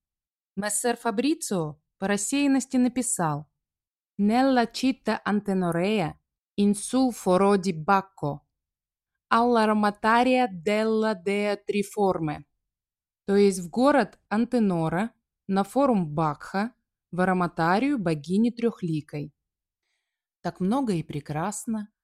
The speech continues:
говорил он на языке Тулия. Примечание автора. «На языке Марка Тулия Цицерона», то есть по латыни.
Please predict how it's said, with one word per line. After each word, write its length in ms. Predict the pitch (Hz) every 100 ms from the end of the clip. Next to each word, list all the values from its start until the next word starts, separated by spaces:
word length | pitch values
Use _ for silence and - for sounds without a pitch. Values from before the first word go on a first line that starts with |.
| _ _ -
говорил 480 | 165 175 185 254
он 160 | 277 254
на 120 | 254
языке 640 | 247 240 240 - 240 233 226 _ _
Тулия. 500 | - 254 165 143 143 - _ _ _
Примечание 640 | - 170 175 202 226 220
автора. 540 | 170 165 - 160 160 160 _ _ _ _
«На 200 | 190 190
языке 600 | 185 165 165 - 180 240 302
Марка 520 | - 165 165 170 - 254
Тулия 500 | - 160 160 185 196
Цицерона», 800 | - 180 - 185 156 147 151 156 _ _ _ _
то 200 | - 185
есть 260 | 262 262 _
по 80 | 220
латыни. 640 | 220 214 180 156 156 160